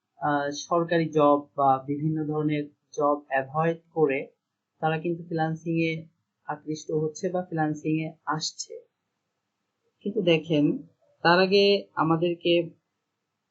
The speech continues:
আরো কিছু বিষয় খেয়াল রাখতে হবে। ফ্রিল্যান্সিং যেমন একটা স্বাধীন পেশা, তেমনি ভাবে কিন্তু ফ্রিল্যান্সিং এ আপনি আপনার ইনকাম,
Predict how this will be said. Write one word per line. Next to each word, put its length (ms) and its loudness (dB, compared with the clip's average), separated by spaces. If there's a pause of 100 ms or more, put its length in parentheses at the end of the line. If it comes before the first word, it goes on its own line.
(160)
আরো 240 4
কিছু 240 -4
বিষয় 440 -2
খেয়াল 340 -4
রাখতে 300 -4
হবে। 340 -4 (2250)
ফ্রিল্যান্সিং 720 0
যেমন 280 2
একটা 240 -6
স্বাধীন 440 0
পেশা, 400 -4 (480)
তেমনি 260 2
ভাবে 240 0
কিন্তু 540 0 (420)
ফ্রিল্যান্সিং 560 0
এ 160 0 (300)
আপনি 280 0
আপনার 380 2 (420)
ইনকাম, 420 2